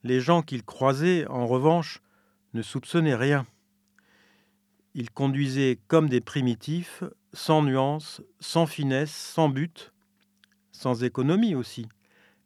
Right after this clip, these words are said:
car ne pas freiner représentait une immense épargne d'essence.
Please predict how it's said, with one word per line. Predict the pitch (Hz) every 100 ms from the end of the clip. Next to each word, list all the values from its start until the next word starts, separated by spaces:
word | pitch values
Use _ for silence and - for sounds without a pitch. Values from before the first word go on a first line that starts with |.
| -
car | 165 147 117 - _ _ _
ne | 127 131
pas | - 170
freiner | - 127 127 175 196 - _ _ _
représentait | - 127 - 135 131 127 - 185 -
une | 139 135
immense | 151 170 196 196 -
épargne | 180 131 175 156 131 117
d'essence. | 147 151 170 147 -